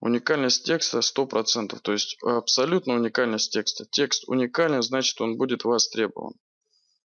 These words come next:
Далее переходим, а, в кнопочку, нажимаем «Магазин статей», нажимаем «Продать статью».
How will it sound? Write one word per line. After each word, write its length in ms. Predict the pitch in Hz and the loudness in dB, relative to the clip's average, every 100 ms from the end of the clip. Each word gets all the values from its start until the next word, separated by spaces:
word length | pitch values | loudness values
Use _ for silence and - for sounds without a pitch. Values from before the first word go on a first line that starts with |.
| _ _ _ _ _ _ _ _ _ _ 285 - _ _ _ _ _ - | _ _ _ _ _ _ _ _ _ _ _ -20 _ _ _ _ _ -6
Далее 340 | 156 127 98 - | 0 0 0 -2
переходим, 680 | 123 143 - 151 107 98 - - | -2 -2 2 2 2 -6 -10 -6
а, 360 | 101 101 - | -2 -2 -4
в 240 | - - - | -8 -16 -8
кнопочку, 480 | 123 120 - - 107 | -4 -4 -4 -6 -4
нажимаем 340 | 110 117 110 | -2 -2 -2
«Магазин 340 | 110 123 127 135 | 0 0 0 -2
статей», 600 | - 143 165 165 165 - _ _ - | 0 -2 0 0 -2 -10 _ _ -6
нажимаем 540 | 117 123 143 135 113 | -2 0 0 0 0
«Продать 380 | 107 110 123 120 | 0 2 2 0
статью». 560 | - 110 - - - | 0 -2 -2 -6 -10